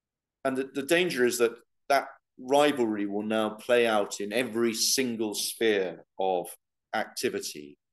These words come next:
And, you know, so everything from finance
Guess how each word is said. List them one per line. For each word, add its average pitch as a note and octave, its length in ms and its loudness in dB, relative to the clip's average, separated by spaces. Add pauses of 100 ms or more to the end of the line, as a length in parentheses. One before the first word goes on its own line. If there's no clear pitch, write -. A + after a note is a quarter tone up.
And, F#2+ 340 -8 (400)
you G2+ 100 -10
know, F2+ 80 -10
so G2+ 320 -4
everything G#2+ 520 -6
from F#2+ 340 -6 (640)
finance G#2+ 720 -2